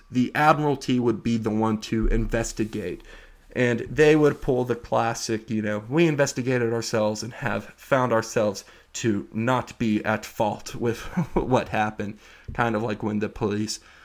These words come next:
unfairly kill or maim or, you know, brutalize someone. It's like, "Well, we investigated our department and we found that we're actually the coolest guys ever and that we're super handsome as well," or, you know, whatever they say. So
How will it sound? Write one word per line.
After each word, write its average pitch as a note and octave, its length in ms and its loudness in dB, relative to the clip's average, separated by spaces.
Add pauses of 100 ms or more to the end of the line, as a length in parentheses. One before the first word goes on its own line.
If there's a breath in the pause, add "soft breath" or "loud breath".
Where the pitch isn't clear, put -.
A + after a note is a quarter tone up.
(280 loud breath)
unfairly A2+ 800 2 (300 loud breath)
kill G#2 560 -2
or G#2+ 400 -4
maim G#2 580 -4
or, G2 320 -12
you G2+ 160 -8
know, G2 160 -8
brutalize G#2 680 -4
someone. G#2 500 -8
It's - 120 -14
like, G#2+ 200 -10
"Well, D3+ 180 2
we F#3 180 2
investigated B2 680 -2
our A2+ 140 -2
department A2 540 -4
and A#2 100 -4
we D#3 80 4
found C3+ 320 -2
that A2+ 100 -4
we're C3+ 200 2
actually C3+ 340 0
the A2 160 -4
coolest D3+ 420 2
guys C3 340 0
ever C3 300 0
and A2+ 160 -6
that A2 140 -4
we're A2 100 -4
super C3+ 320 -2
handsome B2+ 480 -4
as G2 160 -8
well," A#2+ 380 0
or, G#2+ 120 -4 (460 loud breath)
you - 80 -10
know, A2 80 -10
whatever G#2+ 420 -4
they G2+ 140 -6
say. G#2+ 400 -6 (320 loud breath)
So A2 440 2